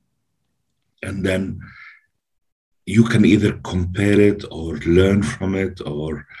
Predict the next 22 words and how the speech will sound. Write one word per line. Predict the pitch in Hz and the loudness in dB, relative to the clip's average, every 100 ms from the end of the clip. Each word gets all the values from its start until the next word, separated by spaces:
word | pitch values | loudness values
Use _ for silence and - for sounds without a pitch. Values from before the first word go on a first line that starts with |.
| - - - _ _ - | -20 -20 -20 _ _ -10
uh, | 67 64 64 62 78 | -6 -6 -6 -8 -10
draw | 85 104 101 | 0 2 2
conclusions | - 95 85 - 107 104 87 85 | 0 -4 -2 4 6 6 0 -2
from | - 78 82 | -4 -4 -4
it | 85 - - - - _ - _ _ _ _ _ _ _ - | -6 -12 -18 -18 -20 _ -20 _ _ _ _ _ _ _ -2
for | 95 95 | 2 6
your | 95 - | 4 4
own | 92 95 | 0 0
life, | 90 90 90 - | 2 2 0 -4
depending | 95 87 90 90 90 | -6 -2 0 2 2
on | 78 80 | 0 0
your | 85 82 | -2 0
own | 87 90 87 | 4 4 4
circumstances, | - 87 - 78 76 - 80 78 80 73 | 2 0 0 -4 -4 -4 -4 -2 -4 -6
depending | 76 82 85 80 82 71 | -10 -6 -2 0 0 0
on | 80 | 0
your | 80 76 | 0 0
own | 85 85 82 80 - - - - _ _ - | 0 2 2 -2 -8 -18 -18 -20 _ _ -4
comprehension, | 104 87 90 87 87 85 - 87 82 80 - _ - - - - _ _ _ - | 0 0 0 0 2 2 0 -2 -2 -4 -10 _ -20 -20 -20 -20 _ _ _ -12
uh, | 64 60 58 57 57 58 58 57 65 80 87 92 | -8 -8 -8 -8 -8 -8 -8 -6 -4 0 2 6
knowledge | 92 85 80 - | 8 8 6 2
base, | - 87 85 85 85 - | 2 4 4 2 -4 -8